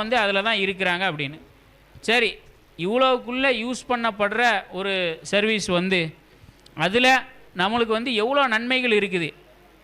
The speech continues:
நன்மைகள் தான் அதுல மிகைச்சு இருக்குதா, இல்ல எல்லாருமே சொல்ற மாதிரி அதுல வந்து தீமைகள் வந்து நிறைய இருக்குதா அப்படிங்கிறத, ஏன்னா யார் பெருசுன்னு அடிச்சு காட்டுங்கிற மாதிரி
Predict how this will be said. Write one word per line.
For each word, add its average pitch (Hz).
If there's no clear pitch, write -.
நன்மைகள் 240
தான் 262
அதுல 220
மிகைச்சு 220
இருக்குதா, 185
இல்ல 233
எல்லாருமே 233
சொல்ற 214
மாதிரி 202
அதுல 247
வந்து 233
தீமைகள் 269
வந்து 233
நிறைய 214
இருக்குதா 175
அப்படிங்கிறத, 208
ஏன்னா 170
யார் 185
பெருசுன்னு 196
அடிச்சு 185
காட்டுங்கிற 185
மாதிரி 185